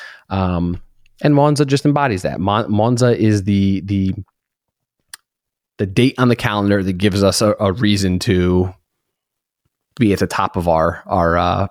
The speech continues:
Speaker 2: passion pyramid.
Speaker 1: You know, it's, uh, just like a, you know,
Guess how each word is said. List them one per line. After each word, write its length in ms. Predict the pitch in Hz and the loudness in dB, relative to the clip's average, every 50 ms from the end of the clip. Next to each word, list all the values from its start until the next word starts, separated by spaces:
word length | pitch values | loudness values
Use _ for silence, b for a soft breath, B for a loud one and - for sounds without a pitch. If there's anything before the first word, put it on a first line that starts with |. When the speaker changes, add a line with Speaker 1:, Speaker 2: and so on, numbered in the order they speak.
| _ | _
Speaker 2:
passion 560 | - - - 82 82 - - 80 85 90 101 - - - _ _ _ _ _ _ _ _ _ _ _ _ | -8 -6 -6 -4 -4 -4 -6 -6 -6 -6 -8 -10 -14 -20 _ _ _ _ _ _ _ _ _ _ _ _
pyramid. 460 | - - 90 90 92 90 85 - - - b b b b b b b b _ - | -2 -2 0 -2 -4 -6 -8 -12 -12 -16 b b b b b b b b _ -10
Speaker 1:
You 80 | 113 104 | -6 -4
know, 140 | 104 104 101 | -2 -2 -4
it's, 160 | 98 - - | -4 -6 -8
uh, 100 | 120 117 | -8 -8
just 240 | 104 107 110 - - | -6 -8 -8 -6 -6
like 180 | 120 110 - 120 | -6 -6 -4 -2
a, 160 | 110 104 101 101 | -2 -2 -2 -2
you 260 | 107 110 113 120 113 | -4 -8 -8 -8 -6
know, 160 | 107 101 98 | -6 -6 -8